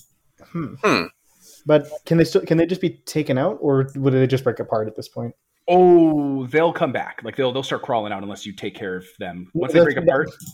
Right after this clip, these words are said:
Speaker 1: I misspoke. If we finish them and we roll and we don't deal damage, we just, we just finish them, do they just die, or do they split apart?
Speaker 3: I'm unclear on that.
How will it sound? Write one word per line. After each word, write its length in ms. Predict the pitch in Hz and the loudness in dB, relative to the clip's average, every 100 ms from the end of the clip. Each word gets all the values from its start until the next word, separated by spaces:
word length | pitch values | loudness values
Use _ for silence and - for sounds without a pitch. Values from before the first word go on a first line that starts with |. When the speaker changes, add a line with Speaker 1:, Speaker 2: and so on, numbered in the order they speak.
| - - _ _ _ | -20 -20 _ _ _
Speaker 1:
I 80 | 147 147 | 0 0
misspoke. 540 | 143 135 135 117 113 - - - | 0 -4 -6 -8 -8 -10 -20 -2
If 180 | 175 156 | 0 2
we 340 | 175 165 160 147 | 2 2 2 0
finish 380 | - 220 208 - | 0 2 0 0
them 220 | 151 139 | 0 0
and 140 | 139 | 0
we 100 | 135 | 0
roll 380 | 127 135 131 131 | 0 0 0 0
and 120 | 131 | -2
we 120 | 127 | -2
don't 280 | 120 131 123 | 0 -2 -2
deal 140 | 131 123 | -2 0
damage, 360 | 127 131 139 | 2 2 0
we 80 | 120 | -2
just, 240 | 117 - - | -8 -12 -10
we 80 | 123 | -8
just 200 | 117 - | -8 -4
finish 240 | 127 135 | -4 -2
them, 140 | 143 123 | -2 -2
do 80 | |
they 60 | 123 | 0
just 200 | 127 131 | -2 -2
die, 260 | 110 123 143 | -2 2 2
or 100 | 127 | 0
do 80 | 123 | -2
they 120 | 120 | -6
split 220 | - 110 | -6 -10
apart? 300 | - - - _ _ _ _ - - | -10 -12 -16 _ _ _ _ -18 0
Speaker 3:
I'm 160 | 269 370 | 2 2
unclear 420 | 359 - 277 381 | 0 -4 -4 -2
on 140 | 131 | -4
that. 240 | 104 92 | -6 -10